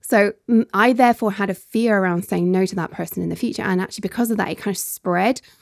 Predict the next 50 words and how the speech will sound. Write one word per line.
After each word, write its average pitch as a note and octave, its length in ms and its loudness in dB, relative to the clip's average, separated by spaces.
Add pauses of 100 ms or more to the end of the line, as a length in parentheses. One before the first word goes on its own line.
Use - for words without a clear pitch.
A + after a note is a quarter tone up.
(220)
to G#3+ 100 0
the G3 60 2
people G#3 380 0
that F#3+ 200 -2
worked F3+ 340 -2
with C4+ 120 -2
that C4 180 -2
person, D4+ 560 4 (420)
became G3+ 380 0
kind - 180 -2
of G3 100 -4
toxic - 500 -6
community A3 680 0
for C#4+ 260 -2
me. D#4 260 0 (600)
So A#3+ 120 -4
really C4+ 220 0
have C#4 160 0
a B3+ 40 4
look A#3 180 0
for A3+ 120 0
your F#3+ 200 0
triggers. E3 440 -6 (760)
And G#3 220 4
by G#3 100 2
the G#3 60 2
way, G3 100 2
if F#3 100 -2
you're G3 60 2
in F#3 40 2
a - 20 -2
toxic - 300 -8
community, G3 300 -2
my F3+ 160 0
love, D#3+ 380 -4
you G3+ 220 0
need E3+ 160 2
to - 100 -6
leave. E3 280 -6
That F#3+ 140 -2
is F#3+ 100 -4
the F#3+ 80 -6
best F#3 300 -2
thing G3 120 0
to F3 80 -2
do. E3+ 280 -2
Vote F3 280 0
with G3 120 2
your F3+ 120 2
feet. - 380 -6